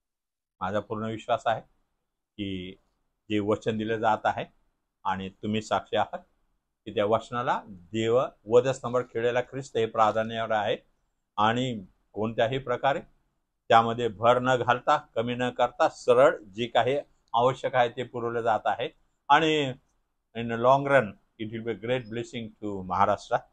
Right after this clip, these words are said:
तर या ठिकाणी मी थांबतो आणि मी देवाचे आभार मानतो की आपल्याला ही मंडळी दिली, तीन वर्ष झालेले आहेत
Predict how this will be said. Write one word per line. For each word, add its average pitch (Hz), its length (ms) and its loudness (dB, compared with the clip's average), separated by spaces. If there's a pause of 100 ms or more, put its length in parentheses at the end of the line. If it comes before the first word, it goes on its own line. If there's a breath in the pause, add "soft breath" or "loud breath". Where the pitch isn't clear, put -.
(460)
तर 110 80 2
या 139 120 8
ठिकाणी 196 280 0
मी 190 100 0
थांबतो 214 420 6
आणि 139 220 8
मी 135 140 -2
देवाचे 120 340 4
आभार 120 240 6
मानतो 139 340 4 (420)
की 107 560 2
आपल्याला 104 440 0
ही 104 120 0
मंडळी 110 340 0
दिली, 110 300 -4
तीन 107 240 -6
वर्ष 107 260 -4
झालेले 104 360 -6
आहेत 113 240 -2